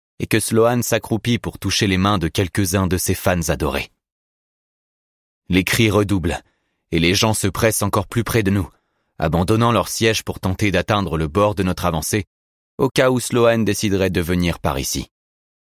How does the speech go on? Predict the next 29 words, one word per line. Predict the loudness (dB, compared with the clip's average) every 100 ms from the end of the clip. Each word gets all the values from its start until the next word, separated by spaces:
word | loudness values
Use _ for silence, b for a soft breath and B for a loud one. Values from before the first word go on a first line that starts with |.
| _ _ _ _ _ _
Il | 0
y | 2
a | 2
un |
passage | 2 0 2 0 0
sous | -2
les | 0 0
avancées. | 0 -2 -4 -8 _ _ _ _ _ _ _ _ -8
Ce | -4
n'est | 0
pas | 2
aussi | 0 -2
dangereux | 0 0 0 -2
que | -2
ça | -4 -2
en | 0
a |
l'air. | 0 -2 -6 -12 _ _ _ _ _ _ _
Mais | -4 -2
je | 0
me | 0
décale | 2 2 2 2
quand | 0
même | 2 2
un | 0
peu | -2
sur | -2 0
la | 0
gauche, | 0 0 -2